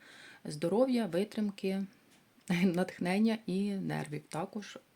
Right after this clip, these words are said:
не лишні будуть в нашій роботі. Я, до речі, також бухгалтер і за освітою, і працюю бухгалтером, тому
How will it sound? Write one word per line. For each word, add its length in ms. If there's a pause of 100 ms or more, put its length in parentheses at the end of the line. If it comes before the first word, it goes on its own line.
(120)
не 220
лишні 380
будуть 340
в 20
нашій 320
роботі. 400
Я, 140
до 120
речі, 260
також 320
бухгалтер 460 (560)
і 60
за 140
освітою, 520
і 140
працюю 380
бухгалтером, 460
тому 320